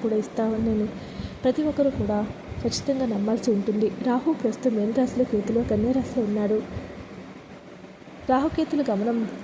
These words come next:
చాలా నిదానంగా ఉంటుంది. ఈ రెండు ర-, ఒక రాశి నుంచి మరొక రాశికి ప్రయాణం చేసేందుకు పద్దెనిమిది నెలల సమయం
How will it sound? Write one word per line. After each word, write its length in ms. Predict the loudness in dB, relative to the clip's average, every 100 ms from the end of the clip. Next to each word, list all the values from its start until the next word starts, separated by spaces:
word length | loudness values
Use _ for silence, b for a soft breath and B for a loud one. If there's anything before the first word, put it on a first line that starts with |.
| -2
చాలా 200 | 0 2
నిదానంగా 480 | 2 2 2 0 0 0
ఉంటుంది. 300 | 0 2 0 2
ఈ 40 | 2
రెండు 180 | 4 4 2
ర-, 40 | 0 -2
ఒక 120 | 2
రాశి 200 | 2 0 -2
నుంచి 140 | -2 0
మరొక 220 | 0 2 0
రాశికి 240 | 0 -2 0
ప్రయాణం 260 | 2 2 0
చేసేందుకు 360 | 0 0 -2 -2
పద్దెనిమిది 320 | 0 2 2 0
నెలల 120 | 0
సమయం 240 | 0 0